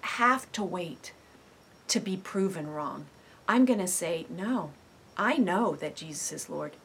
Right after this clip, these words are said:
now.'" And so anyway, he, he has exalted the lowly.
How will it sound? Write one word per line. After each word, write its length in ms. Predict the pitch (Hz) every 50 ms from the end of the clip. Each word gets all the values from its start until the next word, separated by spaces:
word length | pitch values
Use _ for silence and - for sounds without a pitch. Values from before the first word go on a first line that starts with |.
| - - -
now.'" 380 | 165 156 151 147 139 131 131 - - - - - - - - - - - - - - - - - -
And 100 | 214 202
so 200 | - 226 196 175
anyway, 340 | 180 185 190 175 156 147 - - - - - - - - - -
he, 440 | - - 262 262 254 226 - - - - - - - - - - -
he 220 | 220 214 277 277
has 160 | 262 240 -
exalted 560 | 214 185 - - 220 202 202 202 - - 165 -
the 80 | 160 156
lowly. 460 | 160 160 160 165 151 147 - -